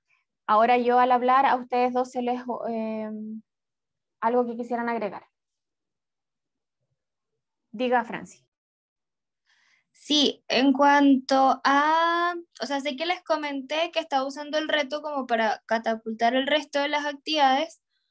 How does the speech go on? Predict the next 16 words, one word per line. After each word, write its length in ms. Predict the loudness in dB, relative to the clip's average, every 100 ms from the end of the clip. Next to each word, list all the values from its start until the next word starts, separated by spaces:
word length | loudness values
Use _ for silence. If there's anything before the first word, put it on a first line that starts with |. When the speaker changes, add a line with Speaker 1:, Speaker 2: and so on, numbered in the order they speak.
| -20 _ _ _ _
Speaker 2:
pero 340 | 0 2 2 0
ya 500 | 2 4 4 2 -2 -14
como 180 | -12
hablando 400 | -10 -6 -6 -6
de 140 | -6 -6
números, 500 | -4 -2 0 0 -2 -6
en 180 | -4 -2
el 160 | 0
reto 300 | 0 0 0
pasado 760 | 0 0 2 4 4 2 -2 -6
yo 240 | -6 -4 -2
tuve, 640 | 0 2 4 2 0 -4 _
eh, 340 | -8 -4 -2 0
veintinueve 540 | -2 -2 0 2 2
personas 460 | 0 -4 -2 -2 -2
inscritas, 1080 | -4 -8 -10 -4 -2 0 2 2 0 -10